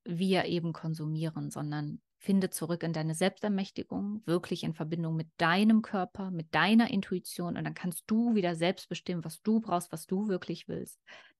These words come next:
Und das auf der körperlichen Ebene wird sich dadurch automatisch mit verändern, ne? Weil, wie gesagt, ist der Essensdrang nicht mehr da, verändert sich das ganz automatisch. Und deswegen, ja, lass uns zurück in unsere Selbstermächtigung kommen.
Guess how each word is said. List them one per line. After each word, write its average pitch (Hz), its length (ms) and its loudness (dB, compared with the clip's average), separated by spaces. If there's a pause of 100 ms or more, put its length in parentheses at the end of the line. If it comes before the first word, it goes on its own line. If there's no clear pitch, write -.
(260)
Und 160 340 -6
das 156 220 -4
auf - 80 -10
der 156 100 -6
körperlichen 208 640 0
Ebene 165 420 -2
wird 156 160 -8
sich 160 140 -12
dadurch 151 400 -6
automatisch 175 760 -2
mit 156 160 -6
verändern, 147 540 -8
ne? 214 160 2
Weil, 185 140 0
wie 160 80 0
gesagt, 156 260 -6 (200)
ist - 240 0
der 220 120 4
Essensdrang 202 480 0
nicht 180 180 -6
mehr 175 140 -4
da, 165 320 -4 (640)
verändert 175 360 0
sich 165 100 -6
das - 160 -10
ganz 147 160 -6
automatisch. - 640 -10
Und 165 80 -4
deswegen, 180 400 2 (460)
ja, 214 160 0 (300)
lass 170 360 2
uns 196 160 0
zurück 175 280 -6
in 190 100 -4
unsere 170 220 -4
Selbstermächtigung 190 760 -2
kommen. 180 380 -4